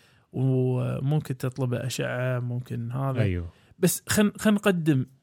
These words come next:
Speaker 1: ال-، ال-، حسن الظن.
Speaker 2: الوارد.
Speaker 1: عقدة لمفاوية
Speaker 2: عقدة لمفاوية.
Speaker 1: تورمت بسبة نزلة برد،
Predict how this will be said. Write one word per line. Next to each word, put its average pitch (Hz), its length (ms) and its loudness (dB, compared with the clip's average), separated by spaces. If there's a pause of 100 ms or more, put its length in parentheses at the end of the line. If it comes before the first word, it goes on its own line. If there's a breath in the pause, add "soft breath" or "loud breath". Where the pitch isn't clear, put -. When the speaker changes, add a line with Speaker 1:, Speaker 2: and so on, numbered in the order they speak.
(420)
Speaker 1:
ال-، 143 380 2
ال-، 135 540 0
حسن 151 340 2
الظن. 156 320 0 (500)
Speaker 2:
الوارد. 170 320 4
Speaker 1:
عقدة 156 240 2
لمفاوية 143 680 2
Speaker 2:
عقدة 123 240 -2
لمفاوية. 95 280 -4
Speaker 1:
تورمت 143 560 2
بسبة 127 380 -2
نزلة 123 360 0
برد، 143 320 -2